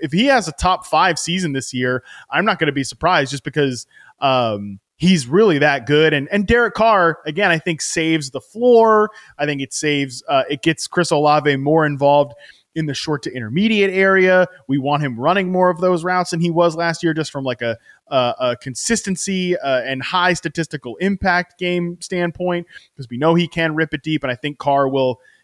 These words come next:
be a little bit better than Andy Dalton at pushing him the ball downfield vertically as well. So I love Chris Olave, man. I,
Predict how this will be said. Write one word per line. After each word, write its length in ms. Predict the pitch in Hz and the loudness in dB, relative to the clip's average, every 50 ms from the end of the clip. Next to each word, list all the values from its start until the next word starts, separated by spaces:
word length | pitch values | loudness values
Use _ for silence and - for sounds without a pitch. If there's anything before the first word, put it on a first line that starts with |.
| _ _ - | _ _ -2
be 100 | 151 156 151 | 0 2 2
a 60 | 147 | 2
little 160 | 151 151 151 | 2 2 0
bit 100 | 143 - | 0 2
better 200 | 147 143 143 139 | 2 2 4 2
than 100 | 135 131 | 2 0
Andy 200 | 131 131 131 127 | -2 -2 -4 -4
Dalton 280 | 120 135 127 127 123 120 | -2 0 0 0 0 -4
at 100 | 113 - | -6 -4
pushing 300 | - 160 143 - 143 135 | -4 -4 -4 -4 -4 -6
him 100 | 131 127 | -6 -6
the 80 | 123 | -4
ball 260 | 117 127 123 123 113 | -2 0 0 0 0
downfield 520 | 117 123 123 120 120 - - 131 120 110 104 | -2 -2 -4 -4 -4 -4 -6 -6 -6 -4 -4
vertically 400 | 120 120 120 120 - 120 110 107 | -4 -2 -2 -4 -6 -6 -8 -8
as 120 | 101 - | -8 -6
well. 220 | 117 117 110 107 - | -4 -2 -2 -2 -4
So 300 | - - 127 117 113 - - - - - - | -4 -4 -4 -4 -4 -6 -12 -20 -20 -14 -8
I 220 | - 151 165 - 175 | -4 0 0 2 2
love 260 | 170 170 170 160 - | 2 2 2 0 0
Chris 200 | - 165 147 - | 0 0 0 0
Olave, 380 | 147 143 139 139 139 139 139 | 2 2 4 4 4 2 2
man. 180 | 139 135 135 135 | 0 0 0 0
I, 120 | 139 147 | 0 -2